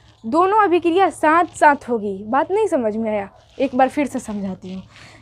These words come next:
यहाँ पर कॉपर जो है वो ऑक्सीजन को अगर नहीं देता तो हाइड्रोजन नहीं ले पाता, और हाइड्रोजन अगर नहीं लेता तो कॉपर नहीं दे पाता। यानी कि ऑक्सीजन, ऑक्सीकरण करने के लिए, ऑक्सीजन जोड़ने के लिए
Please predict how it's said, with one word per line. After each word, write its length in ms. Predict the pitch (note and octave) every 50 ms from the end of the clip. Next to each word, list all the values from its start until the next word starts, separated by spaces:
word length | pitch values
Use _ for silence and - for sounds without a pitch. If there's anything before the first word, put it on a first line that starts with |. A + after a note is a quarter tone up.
| - -
यहाँ 280 | C4 C4+ A#3 C#4 D#4+
पर 220 | E4 - F#4+ G4 F4+ - - - - - - -
कॉपर 360 | - A#3 A#3 A3+ - E4+ F#4 E4+
जो 120 | B3+ C4+
है 260 | A3+ A3+ A3 A#3+ C#4+
वो 160 | D4+ D4 D#4 C#4+
ऑक्सीजन 560 | - C#4 C#4 C#4 - - D#4 C#4+ F4 F#4+ G4+ - - - - - -
को 60 | D#4+
अगर 240 | D#4+ D4+ F4 E4+ D4+
नहीं 240 | D4+ D#4 F4+ A4 A4
देता 280 | G4 G#4+ G#4 - A4
तो 120 | G#4+ G#4+ G4+
हाइड्रोजन 440 | F#4+ G#4 G#4+ G#4+ A4 G#4+ B4 C5 C5
नहीं 200 | C5+ D5+ D#5+ D5+
ले 100 | B4 G#4+
पाता, 360 | - G4 F#4 F#4 F#4 F#4 F#4 - - - - -
और 100 | D4 D#4
हाइड्रोजन 580 | C#4+ D4 D4 D4 B3+ C4+ D4 C#4+ C4+ F#4 B4+ - -
अगर 440 | D#4+ C#4+ A#3+ A#3+ A#3 A3+ C4 D#4+ F4 - - - _ _ -
नहीं 360 | B3+ C4+ C4+ C4+ D4 D4+ A4+ A4+
लेता 420 | F4 D4+ A#3 G3 - G#3+ G#3+ A#3 - - - _ _ -
तो 80 | A#3+
कॉपर 340 | A#3 - A3 G#3+ G#3+ A#3 A3+
नहीं 240 | A3+ C#4 F#4+ G#4 B4
दे 160 | A#4 G#4+ G#4
पाता। 340 | G#4 - E4 E4 D#4+ E4+ E4 - - - - _ -
यानी 240 | D4 D4+ D#4 E4 F4+
कि 120 | E4 F4+ D#4
ऑक्सीजन, 500 | - D#4 D4+ - - E4+ E4+ D4+ F#4 G4+
ऑक्सीकरण 680 | - - D4+ D#4 D4+ - - F4 D#4 F4+ G4 A4+ B4+ A#4+ G#4
करने 280 | F4+ D#4 D4 C#4 B3
के 120 | A3+ - B3+
लिए, 120 | A#3+ A#3+
ऑक्सीजन 540 | - C4+ C4+ C4+ - F4+ E4+ F4 A4+ G#4 F4+ C#4+
जोड़ने 360 | D4 F4 F#4 G4 G4+ A4 A#4
के 120 | - F4+ D#4+
लिए 220 | C4+ B3 A3 -